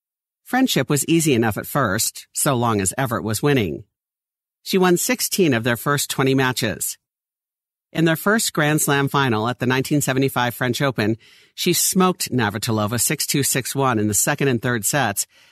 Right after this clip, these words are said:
after casually sharing a lunch of roasted chicken with her. Evert was so utterly regnant and aloof in those days, she seemed to Navratilova like a castle with a moat. She had a forbidding self-containment,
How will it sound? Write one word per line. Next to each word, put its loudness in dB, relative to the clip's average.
after -4
casually 0
sharing 0
a 0
lunch 0
of -6
roasted -4
chicken 0
with 0
her. -6
Evert 0
was 2
so 0
utterly 4
regnant 2
and 2
aloof 2
in 2
those 0
days, 0
she 0
seemed 2
to 0
Navratilova 2
like 0
a -2
castle -2
with 2
a 2
moat. 0
She 0
had 2
a 2
forbidding 2
self-containment, 0